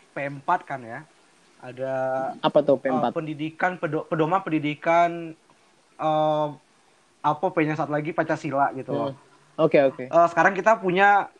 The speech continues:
Speaker 1: dan itu dulu diajarkan di sekolah-sekolah kan. Benar-benar diajarkan di
Speaker 2: Hmm.
Speaker 1: sekolah-sekolah sampai pendidikan Pancasila tuh benar-benar kayak didoktrin kita untuk mencintai
Speaker 2: Hmm.
Speaker 1: Pancasila. Toh masih
Speaker 2: Oke.
Speaker 1: saja ada in-, eh,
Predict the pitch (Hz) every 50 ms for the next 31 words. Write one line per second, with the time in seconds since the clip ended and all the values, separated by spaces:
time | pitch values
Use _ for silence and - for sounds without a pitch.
0 | _ - - 175 180 180 185 185 185 180 277 285 226 190 170 180 226 262 277 262
1 | 240 190 - - 127 127 143 151 139 139 160 131 165 165 151 - - 147 143 143
2 | 135 - - 143 156 170 185 185 160 131 120 117 120 151 156 _ _ _ _ _
3 | _ _ _ - 131 143 135 139 143 131 139 143 135 135 135 131 127 139 120 117
4 | 117 113 - 131 127 131 127 - - - 131 135 151 160 151 160 139 139 139 -
5 | 143 139 - - - - - _ _ - 156 160 151 - 165 151 165 165 165 -
6 | 170 165 170 170 208 180 165 170 160 165 165 160 165 156 151 147 156 139 135 120
7 | 123 160 151 - - - 175 180 175 170 156 160 165 151 151 143 160 160 - -
8 | - _ - 143 139 - 147 135 143 139 131 135 135 131 127 120 123 120 117 113
9 | 107 107 - - - - _ _ - 220 214 196 185 185 180 147 151 175 151 147
10 | 143 131 127 131 160 160 160 135 135 127 127 151 160 175 185 185 - - _ _
11 | - 147 151 151 - _ - 139 139 139 139